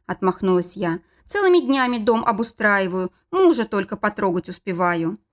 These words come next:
Девчонки громко расхохотались, а потом поделились новостью с опоздавшей Массимой. Та смеяться не стала, напротив, одобрительно кивнула и, сделав большой глоток из кувшина, добавила:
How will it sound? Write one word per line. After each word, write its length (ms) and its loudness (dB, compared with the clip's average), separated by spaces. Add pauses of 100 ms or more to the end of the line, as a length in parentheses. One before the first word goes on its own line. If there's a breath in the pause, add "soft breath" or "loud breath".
(260)
Девчонки 460 -2
громко 340 0
расхохотались, 840 -6 (260)
а 80 -4
потом 320 -2
поделились 560 -2
новостью 540 -4 (160)
с 100 -18
опоздавшей 720 -2
Массимой. 600 -6 (480)
Та 160 2
смеяться 520 0
не 120 6
стала, 440 -6 (260)
напротив, 500 -4 (240)
одобрительно 640 0
кивнула 560 -2 (280)
и, 100 -4
сделав 360 0
большой 380 -2
глоток 380 -4
из 120 -10
кувшина, 460 -4
добавила: 680 -4